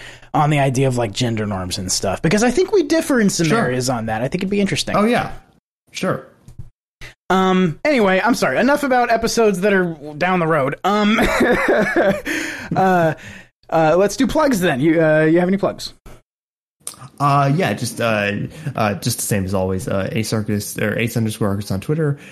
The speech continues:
Speaker 2: Uh, A, A Sarkis dot blue sky dot uh, social. Uh, B S K Y dot social. Um,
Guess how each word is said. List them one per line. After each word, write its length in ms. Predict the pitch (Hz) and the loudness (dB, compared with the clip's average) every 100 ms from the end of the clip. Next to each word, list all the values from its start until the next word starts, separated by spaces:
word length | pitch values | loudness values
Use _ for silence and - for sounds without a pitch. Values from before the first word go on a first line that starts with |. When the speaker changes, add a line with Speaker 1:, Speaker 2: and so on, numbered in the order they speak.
| - _ | -20 _
Speaker 2:
Uh, 380 | - 101 101 110 - | -4 -2 -4 -8 -6
A, 80 | 117 | -6
A 340 | 110 - - | -6 -6 -4
Sarkis 400 | 120 113 107 107 | -2 -2 -4 -4
dot 220 | - 95 - | -4 -4 -4
blue 100 | 110 | -4
sky 300 | - 98 95 | -2 -4 -2
dot 360 | 95 - - | -4 -6 -6
uh, 360 | 110 101 107 - | -4 -2 -4 -4
social. 520 | - 143 143 139 131 | 0 0 2 0 0
Uh, 180 | 113 98 | 0 -2
B 240 | - 110 | -2 -2
S 120 | 98 - | -2 -2
K 140 | 98 | -4
Y 220 | 98 107 | -2 -2
dot 220 | 104 - | -2 -6
social. 360 | - 113 110 110 - - - | -6 -4 -4 -6 -10 -20 -12
Um, 480 | - 98 95 - - | -6 -4 -4 -6 -8